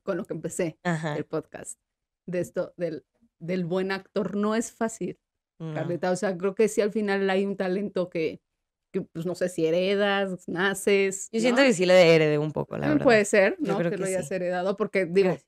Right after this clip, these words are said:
Speaker 1: conozco actores
Speaker 2: <laughs>
Speaker 1: muy disciplinados que no son tan buenos actores. No voy a decir nombres, pero, ¿no?
Speaker 2: Sí, sí, sí.
Speaker 1: Este, que sí es
Speaker 2: Sí, hay de
Speaker 1: como
Speaker 2: todo.
Speaker 1: esta parte que más la disciplina te ayuda, más, o sea, todo ahora sí que va sumando, o sea,
Speaker 2: Ujú.
Speaker 1: porque siempre he pensado yo que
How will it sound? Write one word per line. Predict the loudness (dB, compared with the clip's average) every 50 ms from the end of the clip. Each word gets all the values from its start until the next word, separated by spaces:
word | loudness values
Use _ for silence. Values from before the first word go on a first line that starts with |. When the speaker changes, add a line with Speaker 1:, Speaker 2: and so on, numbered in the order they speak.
| _ _ -4
Speaker 1:
conozco | -4 -2 0 0 -2 0 0 0
actores | 2 2 2 2 2 2
Speaker 2:
<laughs> |
Speaker 1:
muy | 2 2 4 4
disciplinados | 4 4 2 0 -2 -2 -4 -6 -4 -2 -2 -2 -4 -4 -6
que | -8
no | -8
son | -6 -6 -6 -2
tan | -2 -2 -2 -2
buenos | -4 -6 -6 -6
actores. | -8 -10 _ -10 -12 -12 -14 _ -20 _ _
No | -8 -4 -2
voy | -2 -2
a | -2
decir | -4 -6 -6 -6
nombres, | -4 -2 0 2 2 2 2 2
pero, | 2 4 6 6 6 4 0 -4
¿no? | -6 -6 -4 -6 -6 -10 _ _ _ _
Speaker 2:
Sí, | _ -4 -2 -2
sí, | 0 0
sí. | -2 -2
Speaker 1:
Este, | -2 -4 -6 -8 -6 -4
que | -4 -4 -2
sí | -2 -2 0 4 4
es | 4 4
Speaker 2:
Sí, | 4
hay | 4 4 4
de |
Speaker 1:
como | 2 2 2
Speaker 2:
todo. | 0 -2
Speaker 1:
esta | 0 2 2 2 4
parte | 4 2 0 0 0 -2 0 0 0 0 -2 -4 -8 _ _ _ _
que | -4 -2 -2 -2 -2 -6 _ _ _ _ _ _ _ _ _ _ _ _ _ _ _ _ _ _ _ _ -2
más | 0 2 4 2 2 0 -2 -6
la | -8 -6 -6
disciplina | -6 -6 -6 -8 -8 -6 -6 -4 -4 -6
te | -4 -2 -2
ayuda, | -2 0 0 0 0 0 0 -2 -2 -4 -6 -8 _ _ _ -10
más, | -6 -4 -4 -4 -4 -6 -8 -8
o | -8
sea, | -4 -4 -4 -4 -4
todo | -2 0 2 2 2 2 2 0 -2 -4 _ -8
ahora | -4 -4 -4 -4
sí | -4 -6 -6
que | -4 -4 -2
va | 0 0 -2 -2 -4 -6 -10 _ _ _ _ _ _ _ _ _ _
sumando, | -12 -8 -6 -4 -4 -4 -4 -4 -6
o |
sea, | -8 -8 -8
Speaker 2:
Ujú. | -6
Speaker 1:
porque | -6 -6 -6 -6 -4 -4 -4 -2
siempre | 2 2 2 2 2 0
he | -2
pensado | -2 -2 -6 -2 0 0 0 0 0
yo | 0 0 -2 -2 -4
que | -4 -4 -4 -4 -4 _